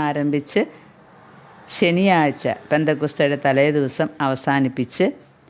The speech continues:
അടുത്ത ദിവസം പത്ത് ദിവസത്തെ ഒരുക്കമാണ് ഇപ്പോൾ നടക്കുന്നത്. എന്നിട്ട്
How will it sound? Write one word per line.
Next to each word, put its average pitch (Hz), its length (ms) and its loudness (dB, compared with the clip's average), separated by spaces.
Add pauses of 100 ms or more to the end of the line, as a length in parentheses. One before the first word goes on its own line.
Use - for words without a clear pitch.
(300)
അടുത്ത 175 420 0
ദിവസം 143 420 0
പത്ത് 156 340 0
ദിവസത്തെ 160 460 2 (100)
ഒരുക്കമാണ് 156 840 2 (300)
ഇപ്പോൾ 156 300 -2
നടക്കുന്നത്. 127 540 -2 (560)
എന്നിട്ട് 190 460 2